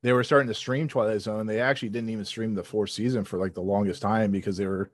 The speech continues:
quote unquote, I think they were, quote unquote, ashamed of it. But yeah, it's a, it's a really, it's really cool that you, uh, enjoy the,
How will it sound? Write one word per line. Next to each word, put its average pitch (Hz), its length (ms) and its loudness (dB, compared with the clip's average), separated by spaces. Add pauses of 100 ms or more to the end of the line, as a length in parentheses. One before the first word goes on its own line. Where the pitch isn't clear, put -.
quote 120 220 8
unquote, 117 240 8
I 107 100 8
think 113 160 2
they 110 100 6
were, 98 100 4
quote 110 200 4
unquote, 98 300 4
ashamed 107 420 -2
of 92 140 -2
it. 92 200 -4
But 95 440 0 (100)
yeah, 135 340 8
it's 135 160 8
a, 127 500 10 (100)
it's 123 140 0
a 135 100 8
really, 127 360 4
it's 123 200 -6
really 147 160 4
cool 131 180 0
that 120 160 0
you, 107 300 -2
uh, 101 140 -2
enjoy 104 680 0 (220)
the, 104 120 -6